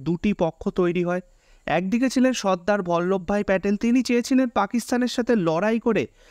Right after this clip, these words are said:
কাশ্মীরকে পাকিস্তানের দখলমুক্ত করতে, কিন্তু অপরপক্ষে নেহেরু এটিকে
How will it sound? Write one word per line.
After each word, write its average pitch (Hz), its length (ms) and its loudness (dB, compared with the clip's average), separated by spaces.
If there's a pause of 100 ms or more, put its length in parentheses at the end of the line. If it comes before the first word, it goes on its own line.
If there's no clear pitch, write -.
(160)
কাশ্মীরকে 220 560 0
পাকিস্তানের 196 600 0 (100)
দখলমুক্ত 151 560 -2 (120)
করতে, - 280 -12 (640)
কিন্তু 247 200 6 (220)
অপরপক্ষে 247 560 0 (160)
নেহেরু 208 360 0 (300)
এটিকে 190 360 0